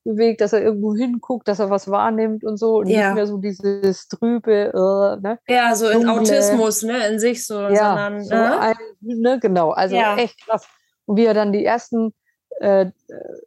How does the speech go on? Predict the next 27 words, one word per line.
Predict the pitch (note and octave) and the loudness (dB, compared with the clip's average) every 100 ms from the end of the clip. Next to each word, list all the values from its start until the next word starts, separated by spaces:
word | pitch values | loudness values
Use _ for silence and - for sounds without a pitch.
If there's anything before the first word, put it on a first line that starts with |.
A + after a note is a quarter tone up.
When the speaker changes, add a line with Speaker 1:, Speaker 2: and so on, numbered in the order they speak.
| _ - | _ -18
Speaker 1:
die | - - | -14 -10
ich | A#3+ - | -10 -8
so | |
die | G#3+ - | -4 0
ersten | G#3+ A3+ - F#3+ | -2 -2 -6 -4
Videos | A#3 B3+ A#3 - | -2 -2 -4 -2
davon | A3+ A3 G#3 | -2 -2 -4
gemacht, | F3 A3 | -4 -6
ich | - F3+ | -6 -2
so, | |
ich | G3 E3 | -2 -2
muss | G3+ | -4
jetzt | F3+ F#3 | -4 -4
aber, | E3 F3+ F#3 | -4 -4 -4
wie | F3 | -4
der | E3 | -2
seinen | E3 D3+ | -2 -2
Kopf | C4+ - | -4 -2
hält | G3+ F3 | 0 2
und | F3+ E3+ | 0 -4
so, | F3+ E3+ | -4 -2
wie | F3 | 0
der | E3+ | 2
Speaker 2:
Ja. | - | 2
Speaker 1:
ausschaut | C4 - F3+ D#3+ | 0 0 -2 0
jetzt | D#3+ - | -2 -4
mittlerweile. | E3 E3 D#3 D#3 | -6 -4 -2 -2